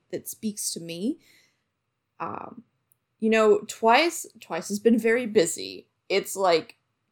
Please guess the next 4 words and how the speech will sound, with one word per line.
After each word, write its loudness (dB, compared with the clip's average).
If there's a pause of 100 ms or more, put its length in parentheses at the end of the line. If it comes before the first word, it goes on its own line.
(400)
the -2
antithesis 0
of -8 (280)
Blackpink. -2